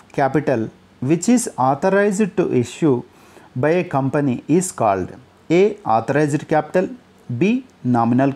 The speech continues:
capital, C, registered capital, D, all of the op-, options. So ఇక్కడ, um, authorized capital అంటే maximum limit of a capital of a company is called as authorized capital. The authorized capital is also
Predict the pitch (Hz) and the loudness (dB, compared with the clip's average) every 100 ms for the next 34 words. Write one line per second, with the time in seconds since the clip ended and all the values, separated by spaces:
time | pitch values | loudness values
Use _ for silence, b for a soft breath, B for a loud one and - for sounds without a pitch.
0 | 151 147 - 208 240 B B B - - | -2 -2 0 -2 -4 B B B -8 0
1 | 233 294 - - 120 131 165 - 165 156 | 0 0 -4 -4 0 2 0 0 -2 -2
2 | - 156 156 185 254 - - 123 233 247 | 0 -2 0 -2 -2 -6 -10 0 0 0
3 | 123 120 110 107 98 92 - 131 123 - | -2 0 -2 -2 -2 -2 -2 -2 -2 -4
4 | 98 - - b b b - 220 226 214 | -6 -8 -14 b b b -4 -2 0 2
5 | 147 165 - B B B - 135 131 123 | 0 -2 -10 B B B -10 -2 -2 -2
6 | - - 143 156 190 196 185 190 - 175 | -6 -2 0 2 2 2 2 0 0 -2
7 | 175 220 269 - - _ 165 165 147 160 | 0 0 0 -4 -16 _ -2 0 2 2
8 | 190 - 233 254 294 - - 151 170 202 | 0 -2 2 2 2 -4 -2 2 2 2
9 | 190 196 185 151 - - - 156 139 - | 0 0 0 -2 -6 -20 -2 -2 0 2
10 | 185 170 151 147 135 135 143 143 - 131 | 2 2 0 0 -2 0 2 0 0 -2
11 | 120 123 180 - 175 185 160 123 120 107 | 0 0 -2 0 0 2 0 0 -2 -2
12 | 92 - 92 - B B B 139 156 165 | -2 -4 -8 -12 B B B 0 2 2
13 | 175 240 240 233 202 180 165 - 196 185 | 2 2 2 2 0 0 0 2 2 2
14 | 135 120 160 - | 2 2 0 0